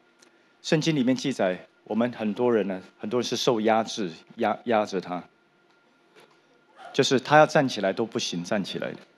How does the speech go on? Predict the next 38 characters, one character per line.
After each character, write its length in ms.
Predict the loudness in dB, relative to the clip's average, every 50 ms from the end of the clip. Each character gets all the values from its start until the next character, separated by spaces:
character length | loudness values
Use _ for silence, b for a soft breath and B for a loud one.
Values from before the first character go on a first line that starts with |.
| _ _ _ _ _ _ _ _ _ _ _ -20 _ -4
你 60 | 0
还 140 | 2 4 6
来 100 | 6 6
真 220 | 6 6 4 6 6
的 100 | 6 6
嘞 80 | 6
哈？ 180 | 4 4 0 -2 B B B B B B B -18 -18 -16 -16 -14 -14 -14 -12 -12 -12 -12 -12 -12 -12 -12 -14 -14 -14 -16 -14 -14 -14 -14 -14 -16 -20 -20
<laughs> 1200 | -20 -20 -20 -20 -20 -20 -20 -20 -20 _ -20 -18 -18 -16 -16 -18 -20 -20 -20 -20 -20 _ _ _ _
那 140 | -6 -2 -2
又 200 | 2 4 4 4
OK，OK， 1040 | 4 4 6 6 6 6 4 -2 -10 -18 -20 -20 -20 -20 _ _ -8 -4 -2 -2 0
好， 120 | 0 0
没 120 | -2 0 -2
有， 100 | -4 -2
他， 140 | -2 -2 -2
他 180 | 0 2 2
也 140 | 2 2 0
很 120 | -2 -2
强 240 | -4 -2 -2 -2 0
壮 220 | 6 6 6 6 6
啊， 60 | 4
不 100 | 2 2
用 80 | 2
担 180 | 4 4 4 4
心 220 | 4 2 2 2
哈。 160 | 2 0 -2 -4 -4 -12 -20 -20 _ _ _ _ B B B B B B B B B _ _ _ _ -20 -20 -20 -20 -20 _ _ _ _ _ _ _ _
Hello， 280 | 0 4 6 6 4 4 -2 -12 -20 _
仔 140 | _ -10 -8
细 120 | -4 -4 -2
听 200 | 0 2 2 2
哦。 100 | 2 0 -4 -12 _ _ _ _ _ _ _ _ _ -20 _ _
我 120 | _ 4 4
们 120 | 6 6
有 140 | 6 6 6
很 240 | 6 2 0 -2 0
多 180 | 2 2 2
的 80 | 4 2
人， 400 | 2 2 0 0 0 -2 -4 -6